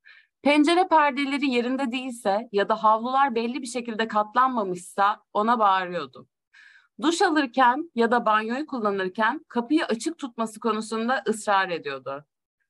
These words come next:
Cam kırmak gibi kazalara verdiği tepkilerden o kadar korkuyordu ki böyle bir durum olduğunda kırılan camları komşusunun çöp kutusuna atıyordu, orada saklıyordu. Bir keresinde David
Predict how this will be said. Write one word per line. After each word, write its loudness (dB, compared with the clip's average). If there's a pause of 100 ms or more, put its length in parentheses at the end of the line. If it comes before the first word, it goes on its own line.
(460)
Cam 4
kırmak 4
gibi 2
kazalara 2
verdiği 2
tepkilerden 0
o -4
kadar 0
korkuyordu -2
ki -6 (160)
böyle 2
bir -2
durum 0
olduğunda 2 (300)
kırılan -2
camları -2 (100)
komşusunun -2
çöp -4
kutusuna -6
atıyordu, -2
orada -2
saklıyordu. -8 (540)
Bir -4
keresinde -2
David 0